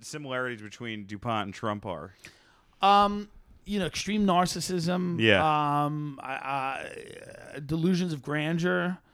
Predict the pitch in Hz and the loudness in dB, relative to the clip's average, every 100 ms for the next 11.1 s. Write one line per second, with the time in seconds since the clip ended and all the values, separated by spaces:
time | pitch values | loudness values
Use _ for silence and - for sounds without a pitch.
0 | _ _ _ 143 147 147 139 143 139 143 | _ _ _ -4 0 0 -2 -4 -8 -12
1 | 131 - 196 - 214 233 311 294 208 175 | -12 -6 -6 -2 0 2 2 2 0 -4
2 | 135 170 175 208 220 190 165 180 175 175 | -6 -4 -2 0 0 0 -2 -2 -2 -4
3 | 175 165 175 180 190 170 160 170 139 165 | -6 -6 -4 -4 -4 -4 -2 -4 -4 -4
4 | 165 151 160 151 170 - 190 180 220 196 | -4 -4 -4 -4 -6 -6 -4 -4 -4 -6
5 | - - - _ 151 160 185 175 143 180 | -8 -20 -20 _ -4 -2 0 0 2 2
6 | - 190 160 - 165 151 143 139 - - | 0 -2 -4 -2 -2 -2 -4 -10 -14 -20
7 | _ - - 180 185 156 131 160 - 180 | _ -6 -2 2 2 0 -2 -2 0 4
8 | 170 - 147 135 - 151 - 202 202 - | 4 2 -2 -2 -2 -2 -2 -4 -2 -4
9 | - - 113 107 107 107 101 160 156 180 | -4 -10 -18 -6 0 4 6 4 2 -2
10 | 175 165 156 170 165 170 139 156 147 147 | 2 2 2 2 2 0 0 2 4 4
11 | 143 | 2